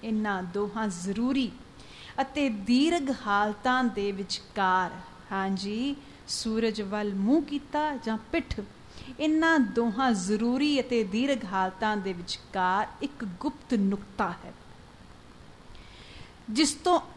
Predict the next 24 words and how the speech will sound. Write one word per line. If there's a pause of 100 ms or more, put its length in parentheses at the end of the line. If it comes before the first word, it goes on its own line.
(120)
ਅੱਡ-ਅੱਡ
ਇੱਕ
ਦੂਜੇ
ਦੇ
ਉਲਟ
ਰਾਹ
ਨਿਕਲਦੇ
ਹਨ,
ਜਿਨ੍ਹਾਂ
ਦੁਆਰਾ
ਸਾਡੀ (100)
ਚੰਗੀ
ਜਾਂ
ਮਾੜੀ
ਜੀਵਨ
ਸੇਧ
ਬਣਦੀ (100)
ਹੈ। (920)
"ਲਿਵ
ਤਾਤ
ਦੋਇ
ਰਾਹ (120)
ਹੈ, (520)
ਹੁਕਮੀ